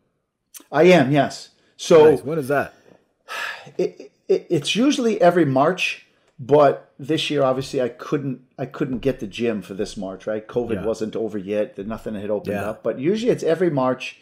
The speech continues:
Speaker 1: It's a great tournament. We usually have about five hundred competitors that come to the event. Uh, I try to run it as, as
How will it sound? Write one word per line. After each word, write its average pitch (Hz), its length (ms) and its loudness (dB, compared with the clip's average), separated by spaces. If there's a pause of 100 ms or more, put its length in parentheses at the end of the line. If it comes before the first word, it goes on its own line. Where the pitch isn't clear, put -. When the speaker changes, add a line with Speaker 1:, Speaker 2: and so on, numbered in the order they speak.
(220)
Speaker 1:
It's - 80 -12
a 117 60 -4
great 151 240 2
tournament. 143 300 -4
We 131 80 -4
usually 147 240 -2
have 139 180 -2
about 131 300 -2
five 131 240 -2
hundred 127 220 -6
competitors 117 580 -4
that 107 140 -4
come 117 180 -8
to 117 100 -10
the 113 100 -2
event. 104 420 -8 (400)
Uh, 113 180 -4
I 107 160 -6
try 127 260 -2
to 120 80 0
run 117 220 -2
it 110 100 -6
as, 104 220 -6
as 92 260 -8